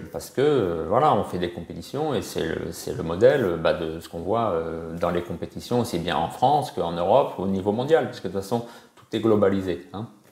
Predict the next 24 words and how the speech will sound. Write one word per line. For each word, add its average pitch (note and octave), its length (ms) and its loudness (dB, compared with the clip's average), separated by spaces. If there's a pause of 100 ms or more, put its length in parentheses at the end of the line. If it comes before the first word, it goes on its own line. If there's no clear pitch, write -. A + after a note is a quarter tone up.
(2000)
Donc C3+ 200 4
voilà, D#3 300 8
le C#3 220 6
monde D#3 320 4
du C#3 100 -4
karaté C3 280 2
universitaire, C3 520 2
c'est - 240 -8
pas D3+ 140 2
du D#3 160 -2
tout, D3+ 400 0
euh, B2 80 4
ce A#2+ 80 -4
qu'on A#2 160 0
croit. D#3 560 4
Il A#2+ 100 -2
faut D3+ 300 0
y D3 80 4
être, - 200 0
y C3+ 80 0
aller C3 220 2
pour A2+ 220 4
le G2+ 80 6
connaître C3+ 560 2